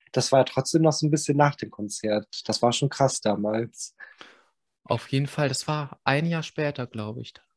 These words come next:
Speaker 2: Tatsächlich, da habe ich
Speaker 1: Mhm.
Speaker 2: dann das erste Mal Instagram benutzt und runtergeladen.
Speaker 1: Ich auch.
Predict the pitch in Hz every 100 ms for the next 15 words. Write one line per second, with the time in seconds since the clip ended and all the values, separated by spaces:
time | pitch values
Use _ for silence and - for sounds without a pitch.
0 | _ _ 135 139 139 - 127 131 143 156
1 | 160 175 123 131 - _ - 123 135 135
2 | - 131 117 - 156 190 - 175 160 160
3 | 160 160 - _ 147 151 160 - - 151
4 | 143 143 151 143 143 143 143 143 147 -
5 | - - - _ _ _ _ 151 143 120
6 | 113 107